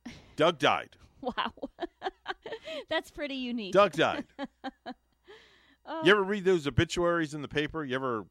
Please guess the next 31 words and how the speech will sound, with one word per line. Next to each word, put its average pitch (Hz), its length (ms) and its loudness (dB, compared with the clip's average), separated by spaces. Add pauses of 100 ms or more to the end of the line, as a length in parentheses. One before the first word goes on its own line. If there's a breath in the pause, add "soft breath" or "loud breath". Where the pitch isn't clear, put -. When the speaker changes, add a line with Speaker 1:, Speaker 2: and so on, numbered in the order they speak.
(200)
Speaker 2:
a-, 117 200 0
as 113 160 -2
you're 117 80 -4
reading 127 220 -4
the 107 80 -6
paper 127 300 -4
every 117 140 -8
now 120 200 -2
and 120 80 -6
then, 120 100 -4
you 107 80 -8
see 120 200 -8
the 107 100 -4
obituary 113 560 -4
section, 113 460 -6
and 90 160 -8
Speaker 1:
Yeah. 214 380 -6
Speaker 2:
you 127 80 -4
see 165 200 -2
the 151 120 0
obituaries 131 520 -2
that 117 120 -6
take 135 200 -4
up, 131 120 -4
like, 107 180 -8
half 127 280 2
a 120 60 -8
page 107 420 -6
sometimes. 123 540 -8
Speaker 1:
Some 233 220 -10
do, 220 380 -4